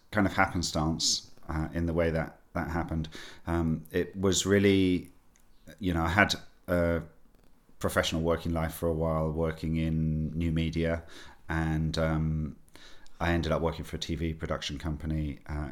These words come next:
in, in Soho, uh, called Rapido T V, who made, um, uh, trashy but quite subversive, uh, television, including things like Eurotrash and, um, the much better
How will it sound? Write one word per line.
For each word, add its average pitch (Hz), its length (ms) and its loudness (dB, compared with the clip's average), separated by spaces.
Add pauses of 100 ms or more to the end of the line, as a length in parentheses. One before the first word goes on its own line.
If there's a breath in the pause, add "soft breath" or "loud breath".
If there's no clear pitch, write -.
in, 76 480 -4
in 78 140 -6
Soho, 80 520 -2 (140)
uh, 73 320 -8 (120)
called 76 180 -12
Rapido 76 500 -4
T 73 220 -4
V, 76 280 -6 (580 loud breath)
who 78 180 0
made, 76 540 -2
um, 73 560 -2 (1080 loud breath)
uh, 73 320 -6
trashy 90 400 2
but 80 160 -6
quite 78 240 0
subversive, 78 1000 -2
uh, 76 280 -2
television, 78 600 -4 (920)
including - 420 -6
things 73 240 -6
like 69 120 -8
Eurotrash 73 760 -6
and, 69 180 -8 (340)
um, 71 520 -8
the 73 160 -10
much 73 260 -6
better 67 320 -6